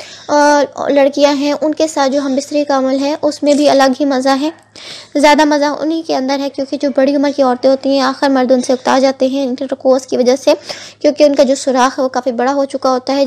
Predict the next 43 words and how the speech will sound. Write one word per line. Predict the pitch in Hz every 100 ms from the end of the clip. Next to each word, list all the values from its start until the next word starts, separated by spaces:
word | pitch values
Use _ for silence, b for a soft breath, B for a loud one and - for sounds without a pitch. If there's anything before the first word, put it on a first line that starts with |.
| 254
लेकिन | 262 277
जो | 254
छोटी | 254 277 269
उम्र | 294 277
की | 294
औरतें | 277 240 269
होती | 262 262 277
हैं | 277
उनका | 269 262 269 -
एज | 277 294
के | 285
लिहाज | 269 254 247
से | 254 269
जो | 254
है | 262
सुराख | 277 240 240 240 247
बड़ा | 240
होता | 247 240 240
है। | 269 330 B B B -
तो | -
इस | 370 -
वजह | 302 294
से | 285 311 330
ज़्यादा | 339 247 233 269
देर | 254 254 254
बाद | 262
जो | 254
मर्द | 233 233 247
हम | 240 247 247
बिस्तरी | 269 269
करते | 269 233 - 247
हैं | 262
उनको | 262 262
लुत्फ़ | 240 247 269 240
महसूस | 254 254 247 247
होता | 226 -
है, | 240 254
करार | 254 240 240 247
आता | 233 233
है, | 269 302 _ -
जिस | 254 277
वजह | 277 247
से | 254 277